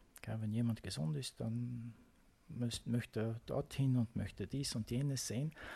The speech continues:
Ein kranker Mensch hat nur einen einzigen Wunsch. Er möchte gesund werden. Und wenn man nicht gesund ist, wenn man,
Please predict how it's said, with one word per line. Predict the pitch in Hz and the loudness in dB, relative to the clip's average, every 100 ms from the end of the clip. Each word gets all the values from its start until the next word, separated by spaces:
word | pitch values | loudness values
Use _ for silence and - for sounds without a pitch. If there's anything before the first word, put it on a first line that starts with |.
| - | -6
Ein | 104 | -4
kranker | - 131 - 120 | 0 -2 0 2
Mensch | 110 131 - | 4 2 0
hat | 117 | 0
nur | 127 127 | 4 4
einen | 104 110 | 2 0
einzigen | 90 110 - 98 90 87 | 0 -4 -6 -4 -4 -4
Wunsch. | 92 - - - - - - | -8 -10 -12 -18 -16 -14 -2
Er | |
möchte | 101 - - | -2 -2 -6
gesund | 98 95 104 95 | -4 0 0 0
werden. | - 82 82 - - - - - - - - - - - | -4 -6 -12 -16 -20 -20 -20 -20 -20 -20 -20 -20 -20 -6
Und | 95 95 - - - - - - | -2 -2 -4 -14 -16 -20 -20 -6
wenn | 104 | 0
man | 98 101 | 4 6
nicht | 117 - - - - _ - | 6 4 0 -14 -20 _ -6
gesund | 101 - 147 | -2 0 0
ist, | 143 - - | 0 -2 0
wenn | 107 | 0
man, | 101 | 0